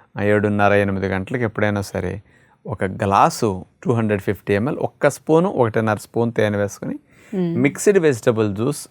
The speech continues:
Speaker 1: మనం చెప్పినట్టుగా చేసుకోవచ్చు. క్యారెట్,
Speaker 2: ఓకే.
Speaker 1: కొద్దిగా టమోటా, కీరా దోస, బీట్రూట్ కొద్దిగా వేసుకుని ఇట్లా జ్యూస్ తాగొచ్చు.
Speaker 2: జ్యూస్ తాగొచ్చు.
Speaker 1: బూడిద గుమ్మడి, సొర కూడా వేసుకోవచ్చు కొద్దిగా.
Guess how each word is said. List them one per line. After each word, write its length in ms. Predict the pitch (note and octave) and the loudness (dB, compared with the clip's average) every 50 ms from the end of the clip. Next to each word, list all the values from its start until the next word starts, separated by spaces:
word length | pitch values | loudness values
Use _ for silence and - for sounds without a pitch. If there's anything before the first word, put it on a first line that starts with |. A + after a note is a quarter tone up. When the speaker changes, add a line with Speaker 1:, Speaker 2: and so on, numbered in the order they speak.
| _ _ | _ _
Speaker 1:
మనం 240 | A2 G#2+ A2+ A2 G2+ - A#2 | -2 0 0 0 2 2 0
చెప్పినట్టుగా 500 | G#2 - - A2 A2 G2+ - A#2 D3+ D#3+ - A2+ | 0 2 0 -2 -2 0 0 -2 -2 0 0 -2
చేసుకోవచ్చు. 560 | G2+ F#2 - - - G2 F2 F2 - - - _ _ - | -2 -2 -4 -10 -12 -14 -14 -14 -14 -18 -20 _ _ 0
క్యారెట్, 380 | A2+ G#2+ G#2 G#2 G2+ G2 - | 4 4 6 4 4 0 -4
Speaker 2:
ఓకే. 120 | - - - - - _ _ _ - - | -8 -12 -14 -16 -20 _ _ _ -10 -4
Speaker 1:
కొద్దిగా 340 | A2+ G#2+ F#2+ - G#2 G#2 G2 | -4 -4 -2 -2 -2 -2 -2
టమోటా, 560 | - - G#2+ G#2 G2+ G2+ G2 F2+ - F#2+ G2 | 0 0 0 2 2 0 -2 -2 -4 -6 -6
కీరా 380 | G2 - - A2 G#2 G2+ G2+ | -6 -2 0 2 4 4 2
దోస, 260 | G2 F#2+ G2 G2 - - - A#2+ - _ _ _ - | 2 0 -2 -4 -6 -10 -12 -14 -14 _ _ _ 0
బీట్రూట్ 380 | A#2+ A2+ G#2+ - - A2 G2+ | 0 0 0 2 0 -2 0
కొద్దిగా 360 | - - G#2 G2+ G2 G2+ G#2 G2+ | 2 0 2 2 2 2 2 2
వేసుకుని 280 | G2+ G2+ - - F#3 | 2 0 -2 -4 -4
ఇట్లా 160 | F#3 - D3+ | 0 0 0
జ్యూస్ 320 | A#2+ G#2+ A2+ A2 G#2+ - - | 2 2 2 0 0 -2 -8
తాగొచ్చు. 200 | - - - - | -8 -6 -6 -4
Speaker 2:
జ్యూస్ 180 | A3 G3 F#3 - | -4 -4 -4 -4
తాగొచ్చు. 260 | - - E3+ D#3 - B2+ | -8 -10 -8 -8 -6 0
Speaker 1:
బూడిద 260 | C3+ D3 C#3 C3 B2+ | 2 2 4 4 4
గుమ్మడి, 320 | C3 B2 B2 B2 A#2+ C3 | 4 4 2 2 0 0
సొర 260 | - - - A2+ A2 A2 | -2 0 0 2 2 2
కూడా 240 | A2 C3 B2+ D#3+ | 0 0 2 4
వేసుకోవచ్చు 460 | E3 B2 - - - - F2+ E2 - - | 4 2 2 -2 -10 -12 -12 -12 -14 -16
కొద్దిగా. 280 | - - - - - | -18 -16 -16 -16 -18